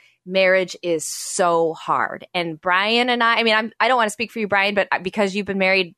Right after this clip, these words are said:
longer than I have, I can say probably for you, it, there are days when you do wanna walk away. There are days when you wanna throw in the towel. So, so yes, like, affirm this is really hard. I will also say, like, this is one of those things where you have to have the end view in mind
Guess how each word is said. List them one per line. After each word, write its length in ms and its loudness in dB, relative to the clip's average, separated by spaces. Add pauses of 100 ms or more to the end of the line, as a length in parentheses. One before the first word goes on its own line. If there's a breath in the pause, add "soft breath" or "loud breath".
longer 320 0
than 120 -2
I 100 0
have, 220 0
I 80 0
can 180 -10
say 500 0
probably 400 -2
for 280 0
you, 340 2 (640 soft breath)
it, 200 -2
there 200 2
are 220 2
days 480 2
when 160 2
you 180 0
do 180 2
wanna 280 2
walk 260 0
away. 420 2
There 120 0
are 100 2
days 320 -4
when 160 -4
you 140 -8
wanna 240 -2
throw 240 -4
in 100 -2
the 100 -6
towel. 540 0 (320 soft breath)
So, 440 0 (120)
so 300 0
yes, 580 -2
like, 160 0 (120)
affirm 840 0
this 180 -2
is 140 -2
really 240 2
hard. 400 -2 (760 soft breath)
I 200 2
will 340 2
also 320 2
say, 240 0
like, 160 0
this 220 -4
is 100 -4
one 160 0
of 80 0
those 140 -2
things 180 -8
where 80 -4
you 140 -6
have 420 -2
to 80 -6
have 240 -2
the 140 -2
end 260 -2
view 220 -2
in 160 -2
mind 360 0